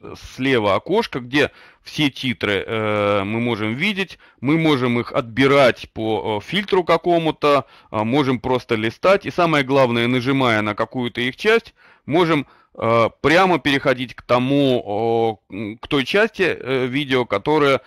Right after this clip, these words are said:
э, нам необходима. Это очень важно именно в контексте обучения, э, потому что ролик сам по себе, ну, ролик, конечно, не должен быть, э, длинным, да, четыре-семь минут советуют, э, м,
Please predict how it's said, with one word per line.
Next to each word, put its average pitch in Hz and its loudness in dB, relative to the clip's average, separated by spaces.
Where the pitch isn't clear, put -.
э, 107 -2
нам 120 0
необходима. 117 -2
Это 190 2
очень 170 2
важно 160 2
именно 156 0
в 135 2
контексте 135 -2
обучения, 127 -2
э, 117 2
потому 160 0
что 143 0
ролик 151 2
сам 131 0
по 139 -4
себе, 214 0
ну, 180 2
ролик, 165 4
конечно, 170 2
не 165 0
должен 127 2
быть, 107 -6
э, 107 -2
длинным, 139 -2
да, 156 4
четыре-семь 127 -2
минут 151 -2
советуют, 160 0
э, 131 -4
м, 117 0